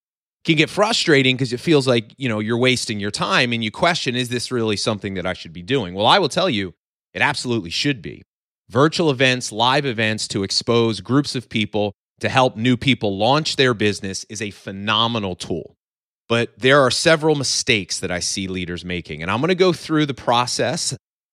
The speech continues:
If I were in your shoes and I was running these events, what I would do, but I'm gonna give you the secret tip that's gonna help you double or triple the amount of people that attend. So let, let's get into this. I want you to understand first and foremost why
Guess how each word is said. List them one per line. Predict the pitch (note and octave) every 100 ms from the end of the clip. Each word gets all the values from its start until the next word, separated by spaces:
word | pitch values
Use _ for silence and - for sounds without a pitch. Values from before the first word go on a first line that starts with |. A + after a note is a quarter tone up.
| _
If | - A#2+ -
I | B2+ E3+ F#3+
were | F#3+ F3
in | D3+
your | C#3+
shoes | C3 - G#2 G#2
and | G#2+
I | G#2
was | A#2 A#2
running | A#2 A#2 A2+
these | A2 G#2
events, | F2+ F2+
what | - F2
I | G2+
would | C3 A2+
do, | F2+ F2
but | F#2
I'm | G#2
gonna | A#2 A#2
give | A2+ A2+
you | F#2+
the |
secret | F#2 - B2+ A#2+ A#2+ -
tip | - F#2+ -
that's | - F#2
gonna | - G2
help | E2+ G#2 -
you | F#2+
double | E2+ F2 A2 A2+ A#2+ B2 _ _ -
or | G#2 F#2+
triple | - - D3+ C3 F2+
the | F2 F2+
amount | F2 F2+
of | E2
people | - E2+ E2+
that | D2+
attend. | D2 - G1+ _ _ _ _ _ _ _ _
So | - C#3+
let, | D#3+ A3+
let's | G#3+ -
get | G#3+
into | C3+ E2+
this. | - - - _ _ _ _ _
I | E3
want | E3 C#4+ -
you | F#4+
to | -
understand | G3 D#3+ - C#3+ A2+
first | B2 A2
and | G2+
foremost | - G2+ D#2+ E2+
why | F2+ G2+ A2 A2+ A#2+ A#2+ A#2+ A#2+